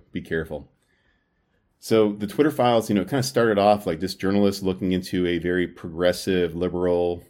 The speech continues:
type of company, um, and trying to figure out, like, you know, why were they being biased in the censors-,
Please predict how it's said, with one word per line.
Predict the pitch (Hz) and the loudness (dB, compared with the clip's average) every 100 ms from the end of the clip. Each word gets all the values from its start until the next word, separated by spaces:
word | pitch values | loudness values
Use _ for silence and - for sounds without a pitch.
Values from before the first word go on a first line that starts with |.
| _ | _
type | - 87 | -12 -10
of | 82 - | -10 -8
company, | - 104 107 107 104 101 104 _ _ _ _ | -2 -2 0 0 0 0 -4 _ _ _ _
um, | - 82 85 85 | -8 -6 -4 -6
and | 98 | -6
trying | 127 110 | -4 -2
to | |
figure | 110 101 | 0 2
out, | 101 95 | 4 4
like, | 82 80 - - | 0 -8 -16 -12
you | 101 | -8
know, | 82 | -4
why | 92 107 | -2 0
were | 113 | 0
they | 104 | 0
being | 90 92 | 0 -2
biased | 80 85 87 90 90 | -2 -2 0 -2 -4
in | 85 | -10
the | |
censors-, | - 90 90 92 | -6 -6 -6 -10